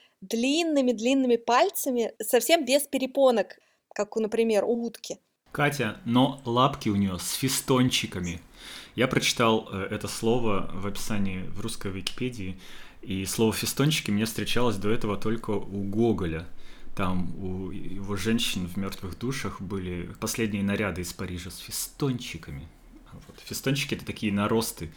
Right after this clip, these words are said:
Speaker 2: на каждом пальце, которые позволяют ей все-таки более-менее загребать воду.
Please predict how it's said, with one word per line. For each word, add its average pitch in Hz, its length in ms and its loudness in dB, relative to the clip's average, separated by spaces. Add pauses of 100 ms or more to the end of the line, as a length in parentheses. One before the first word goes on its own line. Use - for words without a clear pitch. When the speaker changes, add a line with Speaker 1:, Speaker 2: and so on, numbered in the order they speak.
(500)
Speaker 2:
на 90 220 -2
каждом 95 400 -2
пальце, 117 400 -2
которые 98 380 -6
позволяют 95 640 -8
ей 92 280 -8 (240)
все-таки 117 560 -2
более-менее 98 800 -2 (240)
загребать 98 640 -4
воду. 85 280 -10